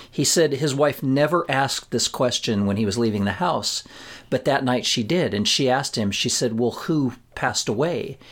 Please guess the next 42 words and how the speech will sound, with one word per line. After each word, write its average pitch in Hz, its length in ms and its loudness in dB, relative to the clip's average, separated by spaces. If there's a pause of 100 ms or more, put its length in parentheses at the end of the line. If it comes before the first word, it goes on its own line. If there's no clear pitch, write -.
(300)
And 123 160 0
he 123 120 0
said, 120 280 0
"Well," 117 340 2
he's 120 340 -2
looking 123 280 0
on 110 60 0
the 107 80 -2
paper 117 380 -2
that 104 160 -2
he'd 104 180 0
written 110 260 0
down 104 280 0
on 98 180 0
the 98 160 -2 (260)
phone 123 340 -2
message 107 340 -2
he'd 98 140 -2
gotten. 104 360 -2 (240)
He - 80 -4
said, 127 200 0
"It's 120 160 0
someone 120 280 2
named 101 220 0
Barbara 104 260 0
Zlakowski." 113 840 -4 (600)
And 117 280 2
his 123 240 -2
wife 160 280 2
said, 104 460 0 (320)
"That's 156 320 -2
my 135 260 -2
aunt." 190 520 -2 (1400)
And 139 160 2
so 147 180 4
she 220 360 2
knew, 117 320 0
so - 180 -2
she 208 260 0
told 175 320 0
the 180 60 -4
kids, 120 760 -2